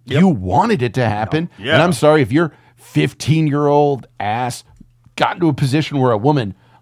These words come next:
Speaker 2: might have wanted to have sex with you,
Speaker 1: Happy
Speaker 2: uh,
Speaker 1: days.
Speaker 2: yes. Yes,
Speaker 1: Yeah.
Speaker 2: that's, yeah.
Speaker 1: Mm-hmm.
Speaker 2: Yeah, it's going down.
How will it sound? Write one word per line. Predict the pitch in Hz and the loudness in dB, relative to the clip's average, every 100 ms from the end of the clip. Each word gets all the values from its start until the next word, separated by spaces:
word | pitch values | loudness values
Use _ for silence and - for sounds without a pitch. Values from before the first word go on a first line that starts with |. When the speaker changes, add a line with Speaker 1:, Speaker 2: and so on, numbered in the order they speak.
| - | -14
Speaker 2:
might | 76 78 104 | -10 -2 0
have | 135 | 0
wanted | 147 147 | -2 2
to | 143 | 2
have | 151 127 | 2 2
sex | 156 135 | -2 -2
with | 156 | -4
you, | 170 170 - | 0 -2 0
Speaker 1:
Happy | 120 143 156 | 2 6 6
Speaker 2:
uh, | 120 | 4
Speaker 1:
days. | 104 92 80 107 98 | -2 -10 -12 -12 -2
Speaker 2:
yes. | 135 110 - - - - _ _ | 2 2 0 -10 -16 -20 _ _
Yes, | 117 139 139 - | -4 0 0 0
Speaker 1:
Yeah. | - | -2
Speaker 2:
that's, | 113 95 - 123 120 | -2 -2 -8 -10 2
yeah. | 151 127 90 71 - | 4 4 0 -4 -12
Speaker 1:
Mm-hmm. | 107 117 160 | -14 -12 -6
Speaker 2:
Yeah, | 127 151 | 2 2
it's | 131 | 2
going | 156 156 139 | 2 2 4
down. | 135 123 95 | 2 0 -2